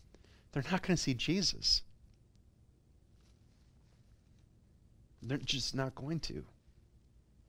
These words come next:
Don't hit snooze here. Deal with the sin and the idolatry. The spirit that God has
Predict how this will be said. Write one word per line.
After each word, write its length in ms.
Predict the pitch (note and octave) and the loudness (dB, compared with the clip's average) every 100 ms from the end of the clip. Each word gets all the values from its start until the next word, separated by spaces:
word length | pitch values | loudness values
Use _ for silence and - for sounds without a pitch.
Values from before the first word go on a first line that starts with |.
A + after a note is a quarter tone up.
| - - - - - - - - - - - - - - | -20 -20 -20 -20 -20 -20 -20 -20 -20 -20 -20 -20 -20 0
Don't 180 | C#3+ D3+ | 2 4
hit 160 | D#3+ - | 2 0
snooze 400 | - C#3+ D3 - | 0 2 2 0
here. 300 | F2 - - - - - - - - - - | -4 -8 -12 -20 -20 -20 -20 -20 -20 -16 0
Deal 220 | A#2+ F3 | 6 8
with 160 | F#3 D#3 | 8 6
the 80 | |
sin 380 | B2 - B2 G#2 - - - | 6 8 6 4 -2 -12 -8
and 140 | A2+ | -2
the 100 | A#2 | 4
idolatry. 840 | G#2 G#2 G2+ F#2+ F#2+ - D2 A#1+ - - - - - - - - - - - - - - - - - | 4 6 6 6 4 -4 -8 -10 -16 -20 -20 -20 -20 -20 -20 -20 -20 -20 -20 -20 -20 -20 -20 -20 0
The 80 | B2 | 4
spirit 400 | - - E3 D#3 | 6 6 6 6
that 140 | C3 | 4
God 160 | C#3 C#3+ | 4 4
has 180 | C3+ | 4